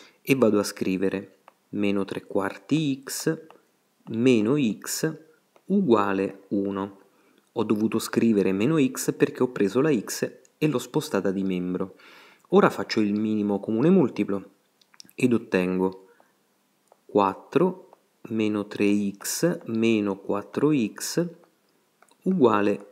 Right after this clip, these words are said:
uno. Meno tre meno quattro viene meno sette quarti x uguale uno.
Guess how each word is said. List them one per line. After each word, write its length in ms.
uno. 600
Meno 340
tre 340
meno 300
quattro 680
viene 460
meno 720
sette 600
quarti 840
x 440
uguale 420
uno. 520